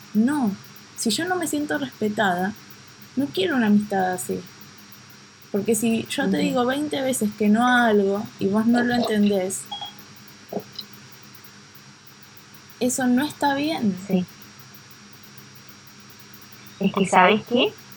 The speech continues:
Speaker 2: Yo creo que, mm, estamos viendo la pu-, la punta del iceberg. Porque todas esas situaciones no comenzaron en cuando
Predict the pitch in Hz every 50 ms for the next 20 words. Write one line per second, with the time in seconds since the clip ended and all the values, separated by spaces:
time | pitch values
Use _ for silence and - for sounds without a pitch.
0 | - - - - - - - - - - - - 165 185 185 180 180 175 180 185
1 | 185 190 196 196 196 180 175 175 175 170 165 160 156 147 147 139 131 127 - -
2 | - - - - - - - - - - - 185 - - 175 185 202 208 196 185
3 | 190 190 190 196 202 202 196 185 175 170 - - - - 240 247 294 285 - -
4 | - - - 185 185 - 294 320 349 381 370 349 320 233 214 165 180 196 - 170
5 | 175 170 170 - - - - - - - - - - - - - - - - -
6 | - - - - - - - - - - - - - - - - - - - -
7 | - - - 202 196 190 190 190 - - 190 190 185 180 170 175 180 - - 208
8 | 208 226 247 247 269 262 269 269 - - 277 247 233 226 214 214 208 - - -
9 | - 262 277 320 339 285 262 285 339 - - - - - - - - - - -
10 | - - - - - - - - - - - - - - - - - - - -
11 | - - 208 208 208 214 220 220 214 214 214 214 202 196 190 185 - - - 262
12 | 294 359 392 415 453 - - - - - - - - - - - - - - -
13 | - - - - - - - - - - 214 214 214 208 - - 208 214 214 226
14 | 233 240 226 240 240 240 254 262